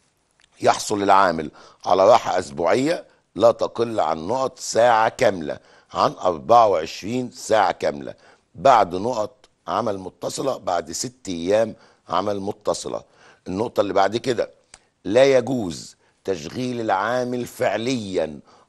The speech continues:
أكثر من نقط من كام؟ برافو عليكم، من تمن ساعات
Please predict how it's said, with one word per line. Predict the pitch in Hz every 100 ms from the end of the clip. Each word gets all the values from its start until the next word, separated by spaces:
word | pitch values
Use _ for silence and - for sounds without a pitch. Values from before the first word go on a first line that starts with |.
| _
أكثر | - - - 107
من | 101 98
نقط | 120 135 127 _ _ _ _ _ _
من | - 92
كام؟ | 85 113 120 120 107 _ _ -
برافو | 101 113 110
عليكم، | 92 98 92 92 87
من | 98 95
تمن | 120 127 113
ساعات | - 87 87 110 123